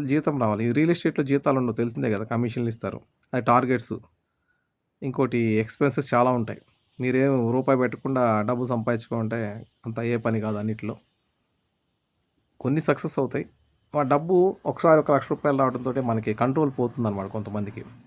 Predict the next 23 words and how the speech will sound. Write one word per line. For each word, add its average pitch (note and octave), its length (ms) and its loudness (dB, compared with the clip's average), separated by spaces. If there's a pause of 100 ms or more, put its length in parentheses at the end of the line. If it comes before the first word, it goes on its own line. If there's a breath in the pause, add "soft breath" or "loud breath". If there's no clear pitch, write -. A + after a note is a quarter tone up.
(340 soft breath)
విచ్చలవిడిగా C#3 540 2
డబ్బు A#2+ 220 2
అయిపోయే A#2+ 280 0
వరకు A#2 180 -2
మళ్ళీ A#2 180 -2
పని A2 220 -2
చేయలేము. G2+ 280 -4 (920)
So, - 160 -6
దానివల్ల D3+ 320 2
ఏమవుతుందంటే D#3+ 560 -2
మళ్ళీ D3+ 220 2 (640)
జీరో D3 260 4
స్థాయికి B2 340 2
వచ్చేస్తుంటారు. G#2+ 580 -10 (840)
సేవింగ్స్ D#3 420 4
ఉండవు, G#2+ 260 0 (720)
జల్సాలు B2+ 400 4
ఎక్కువైపోతాయి, G#2+ 600 -4 (180)
పార్టీలు A#2+ 400 2
చాలామంది A2 400 0 (240)
చెడిపోతూ A2+ 500 -4
ఉంటారు G#2 280 -6
డబ్బులు A2 320 -2